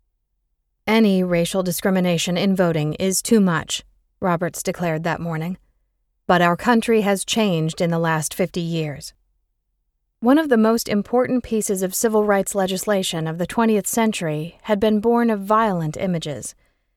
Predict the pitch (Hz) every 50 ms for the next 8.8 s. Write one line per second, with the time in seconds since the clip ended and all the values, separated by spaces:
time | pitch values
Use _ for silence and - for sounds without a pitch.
0 | _ _ _ - 190 - - 208 208 208 - 220 196 202 185 175 185 180 185 190
1 | 190 190 185 175 - - 202 185 185 180 180 185 185 196 - - 190 185 180 -
2 | 202 190 202 196 - - - - 208 208 208 - 214 214 208 202 202 185 175 -
3 | - 185 180 185 190 185 175 - 196 - - 208 - - 156 147 156 - _ _
4 | _ _ _ _ _ _ _ _ _ _ _ - 233 233 247 233 214 226 226 220
5 | 214 196 - - 240 220 - - - 262 254 226 - 170 151 147 151 - - -
6 | 214 208 202 202 190 190 190 185 180 170 - - - 233 220 208 190 175 170 165
7 | 180 190 185 185 185 185 175 - 202 196 190 185 180 180 196 202 202 180 160 147
8 | - - - - 202 196 196 185 - 214 214 214 208 196 180 -